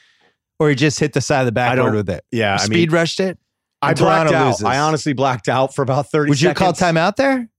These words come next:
Speaker 2: For the Raptors?
Speaker 1: Yeah.
Speaker 2: Well, at that point, I think the possession started with, like, thirteen, fifteen.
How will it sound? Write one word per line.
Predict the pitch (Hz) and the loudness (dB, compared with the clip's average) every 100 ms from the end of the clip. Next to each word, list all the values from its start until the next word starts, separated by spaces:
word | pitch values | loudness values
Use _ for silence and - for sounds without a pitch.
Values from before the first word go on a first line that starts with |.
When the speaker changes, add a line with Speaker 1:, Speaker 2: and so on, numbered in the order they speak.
| _ _ _ _ _ | _ _ _ _ _
Speaker 2:
For | - 156 139 135 | -4 0 2 2
the | 127 | 0
Raptors? | 120 131 165 233 254 - 147 | 0 0 0 -2 -2 -2 0
Speaker 1:
Yeah. | 127 87 87 _ | 0 -2 -8 _
Speaker 2:
Well, | 175 180 | 0 2
at | 220 | 2
that | 220 - | 0 0
point, | 190 156 | -2 0
I | 147 | -2
think | 165 | -2
the | |
possession | 135 127 147 135 | -2 -2 -2 -4
started | - 151 139 | -2 0 0
with, | 120 | 0
like, | 104 | -2
thirteen, | 143 123 139 | -4 -4 -4
fifteen. | 120 127 | -8 -10